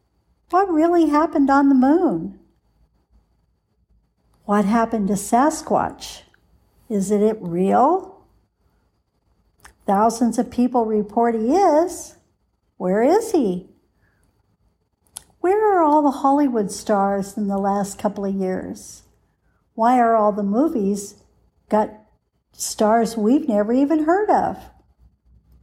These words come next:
What really happened in the Ukraine? What's happening in our food supply?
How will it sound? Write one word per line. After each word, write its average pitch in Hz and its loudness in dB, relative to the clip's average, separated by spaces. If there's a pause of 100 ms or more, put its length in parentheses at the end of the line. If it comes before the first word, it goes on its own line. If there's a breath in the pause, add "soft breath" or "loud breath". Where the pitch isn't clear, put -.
(2000 soft breath)
What 349 2
really 247 2
happened 202 -2 (300)
in 214 -2
the 202 -2
Ukraine? 202 -4 (720)
What's 202 -2
happening 233 2
in 269 2
our 285 4
food 349 0
supply? 190 -2